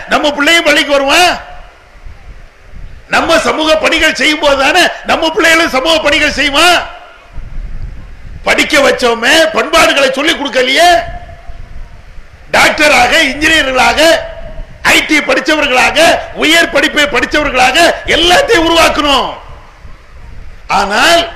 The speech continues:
அவனுக்கு எதை சொல்லி வளர்க்கணுமோ அந்த மார்க்கத்தை, மறுமையை, அதை நம்ம சொல்லி வளர்க்கல. என்னைக்காவது நாம, "நீ பள்ளிவாசலுக்கு போயிருக்கியா?" நம்ம கேட்டு இருந்தால்,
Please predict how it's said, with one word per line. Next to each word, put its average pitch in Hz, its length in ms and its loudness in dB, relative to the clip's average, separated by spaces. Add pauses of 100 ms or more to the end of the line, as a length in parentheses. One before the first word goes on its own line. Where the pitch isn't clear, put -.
(380)
அவனுக்கு 240 560 0
எதை 294 340 2
சொல்லி 302 420 0
வளர்க்கணுமோ 269 800 2 (140)
அந்த 254 300 0
மார்க்கத்தை, 294 680 0
மறுமையை, 285 720 0 (160)
அதை 254 280 2
நம்ம 349 240 0
சொல்லி 294 220 -4
வளர்க்கல. 208 340 -6 (2000)
என்னைக்காவது 247 640 0
நாம, 285 440 2 (160)
"நீ 214 80 -2
பள்ளிவாசலுக்கு 269 800 0
போயிருக்கியா?" 302 520 2
நம்ம 277 200 2
கேட்டு - 340 0
இருந்தால், 247 500 2